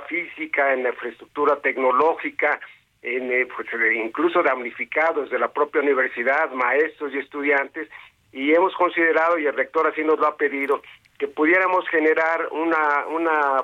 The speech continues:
oportunidad de apoyo para levantar a la Universidad de Guerrero. La Universidad de Guerrero ha sufrido también aspectos, eh, muy sensibles en términos de su dete-, de su deterioro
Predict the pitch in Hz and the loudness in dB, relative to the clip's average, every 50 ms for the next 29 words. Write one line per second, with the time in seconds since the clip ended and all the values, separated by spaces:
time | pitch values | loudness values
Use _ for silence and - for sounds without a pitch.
0 | - - - 143 143 - 151 143 143 - 156 143 147 151 160 165 165 170 170 156 | -2 -4 -6 -6 -4 0 -2 -2 0 0 2 4 6 6 6 4 4 2 2 0
1 | - - 160 156 156 156 147 151 156 156 - - 135 131 135 123 135 131 127 131 | 0 -2 0 2 2 2 2 0 -2 -2 -2 -2 0 0 0 0 0 0 0 0
2 | 123 - - 156 156 156 151 151 - - - 127 131 131 135 135 131 123 104 - | -2 -2 -2 0 0 0 -2 -4 -6 -8 -6 -4 -4 -2 0 -2 -2 -2 -4 -2
3 | 131 135 143 147 143 139 127 123 123 110 117 113 113 110 98 - - - - - | 0 2 2 4 2 2 2 0 0 2 2 0 0 0 -4 -8 -12 -20 -20 -20
4 | - - - _ - 127 131 135 139 135 139 156 156 160 170 160 139 156 156 143 | -20 -20 -20 _ -2 0 2 4 2 2 2 2 2 2 2 2 2 0 0 2
5 | 160 170 170 170 165 147 - - - _ - 156 170 - 175 165 - 165 175 170 | 2 2 2 2 2 0 -2 -6 -8 _ -2 -2 -2 -2 -6 -8 -4 0 0 0
6 | 170 170 - 151 147 156 143 156 165 165 151 - - _ _ _ _ _ _ _ | 0 0 0 0 0 2 2 2 2 2 0 -4 -10 _ _ _ _ _ _ _
7 | 127 131 - - - 165 170 165 - - 151 151 147 - - - 135 135 120 120 | -4 -4 -4 -2 -2 -2 -2 -2 -2 -2 -2 0 0 -2 -2 -2 0 0 0 0
8 | 117 110 76 - - 127 151 170 170 170 170 160 156 - 170 175 165 165 151 143 | 0 -2 -4 -4 -2 2 2 2 2 2 -2 -2 -2 -2 0 0 0 0 0 0
9 | 135 - - 123 120 120 117 - - 160 165 156 170 147 147 143 131 135 123 - | 0 0 0 0 0 0 -4 0 2 2 4 4 4 4 4 4 4 2 0 2
10 | 135 131 135 131 - 160 - - - - - - - 135 123 - - - 127 127 | 0 0 0 0 0 -2 -4 -4 -8 -14 -10 -4 -2 -2 -2 -2 -4 -2 0 2
11 | 127 127 - 143 135 131 151 160 160 170 156 151 123 | 0 2 2 0 2 4 4 4 4 4 4 2 0